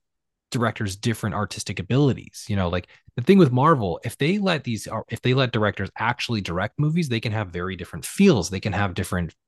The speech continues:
visual styles. They can have different art direction. They can do all of these things. That's what I think is so important. I mean, you look at the Joker's aesthetic is so completely different from even the Batman.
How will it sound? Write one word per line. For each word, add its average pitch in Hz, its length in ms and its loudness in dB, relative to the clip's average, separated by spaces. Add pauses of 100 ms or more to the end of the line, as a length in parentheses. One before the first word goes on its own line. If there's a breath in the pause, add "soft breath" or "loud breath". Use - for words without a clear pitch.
(140)
visual 147 400 4
styles. - 520 -4
They 101 100 -6
can 107 100 -2
have 104 100 0
different 104 320 -2
art 160 220 2
direction. 90 440 2
They - 80 -6
can 104 120 -2
do 165 140 8
all 185 140 8
of 92 60 0
these 85 160 -4
things. - 280 -12 (960 loud breath)
That's 123 320 4
what 180 80 8
I 160 60 8
think 143 100 8
is 117 80 6
so 131 120 6
important. 139 340 6
I - 20 8
mean, 117 140 6
you 139 120 8
look 202 180 4
at 147 140 4 (260)
the 135 120 2
Joker's 151 440 6
aesthetic 101 440 0
is 101 80 -4
so 139 240 0
completely 104 480 -4
different 98 300 -8
from 113 140 -6
even 104 260 0
the 85 100 -6
Batman. 101 460 0